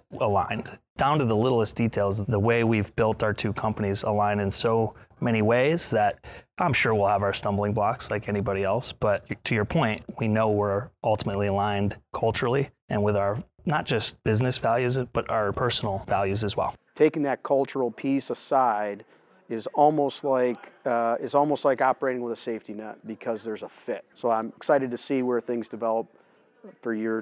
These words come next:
Speaker 2: two companies as you come together, and I think it'll be a great benefit for both of you and the industry.
Speaker 1: No, it's gonna be a lot of fun. I'm looking forward to it. A lot of us have been in smaller family companies.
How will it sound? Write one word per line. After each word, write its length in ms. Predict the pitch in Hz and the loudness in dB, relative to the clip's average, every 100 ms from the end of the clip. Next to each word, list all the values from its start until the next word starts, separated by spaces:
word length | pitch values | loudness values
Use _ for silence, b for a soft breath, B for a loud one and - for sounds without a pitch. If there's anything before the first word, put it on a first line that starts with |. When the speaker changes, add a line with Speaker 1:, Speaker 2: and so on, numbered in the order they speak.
| 113 | -6
Speaker 2:
two 120 | 117 | -8
companies 520 | 113 113 110 113 107 | -4 -4 -4 -6 -6
as 100 | 104 | -10
you 60 | 98 | -10
come 220 | 104 107 | -6 -6
together, 400 | 104 107 104 107 | -6 -6 -6 -6
and 80 | 101 | -8
I 60 | 95 | -10
think 220 | 104 - | -12 -12
it'll 120 | 98 | -12
be 160 | 104 98 | -10 -10
a 60 | |
great 300 | 92 110 101 | -8 -8 -8
benefit 380 | 110 98 - 101 | -10 -12 -12 -14
for 260 | - 92 90 - | -12 -12 -6 4
both 260 | 170 180 | 4 4
of 80 | 160 | 0
you 220 | 165 165 | 2 4
and 180 | 147 139 | 4 2
the 80 | 131 | 0
industry. 380 | 123 110 - 98 | -2 -4 -8 -4
Speaker 1:
No, 260 | 156 139 | 0 2
it's 160 | 120 117 | 2 2
gonna 160 | - 117 | 2 2
be 140 | 113 | 4
a 100 | 104 | 4
lot 200 | 107 113 | 4 4
of 80 | 107 | 2
fun. 300 | 131 120 120 | 2 4 4
I'm 160 | 107 | 2
looking 240 | 107 107 110 | 2 0 0
forward 320 | - 110 107 | 2 4 4
to 140 | 127 117 | 4 2
it. 140 | 113 | 2
A 200 | 139 - | 0 -2
lot 300 | 107 117 117 | 0 2 4
of 80 | 120 | 4
us 220 | 110 - | 4 2
have 140 | 113 110 | 0 0
been 180 | 117 110 | 2 2
in 200 | 107 104 | 2 2
smaller 380 | - 123 120 107 | 2 2 2 2
family 400 | - 123 135 113 | 2 2 2 0
companies. 500 | 117 101 104 104 | -2 -2 0 0